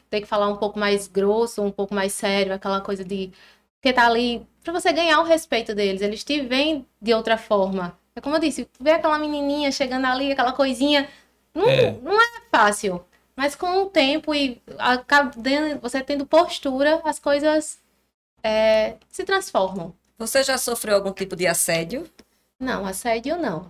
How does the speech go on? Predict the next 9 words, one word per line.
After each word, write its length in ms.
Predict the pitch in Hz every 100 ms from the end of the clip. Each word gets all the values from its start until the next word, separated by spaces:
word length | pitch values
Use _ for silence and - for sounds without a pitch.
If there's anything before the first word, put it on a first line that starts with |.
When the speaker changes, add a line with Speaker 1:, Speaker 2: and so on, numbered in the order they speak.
| -
Speaker 1:
Acho 300 | 254 269 320
que 80 | 330
é 120 | 330
isso, 240 | 247 214
a 60 | 214
gente 220 | 220 220
ter 240 | - 233 233
postura, 800 | 262 - - 214 214 208 190 202
é, 580 | - 202 196 196 196 190